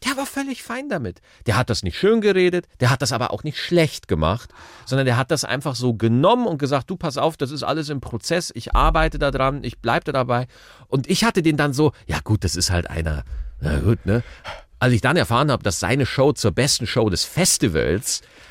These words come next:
hab ich wirklich so für mich verstanden, boah, ich hab ja nur Scheiße im Kopf.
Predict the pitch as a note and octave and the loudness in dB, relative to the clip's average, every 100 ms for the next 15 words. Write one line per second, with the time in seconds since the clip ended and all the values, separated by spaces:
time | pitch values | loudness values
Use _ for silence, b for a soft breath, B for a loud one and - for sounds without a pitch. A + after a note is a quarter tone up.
0 | B A2 - - A3 - - A#2+ A#3+ B3 | B -4 -2 -2 0 -2 -4 2 2 2
1 | F#3+ F#3+ D3+ D3+ - C3 - A#2+ - A2+ | 0 0 2 0 -2 -6 -4 -6 -6 -12
2 | b b - F2+ - - - - - - | b b -18 -14 -14 -14 -14 -14 -14 -12
3 | - F2+ G2+ C#3 F3+ E3 D3 D3+ - - | -6 2 4 6 4 0 -8 -6 -8 -8
4 | - - - - | -14 -14 -16 -20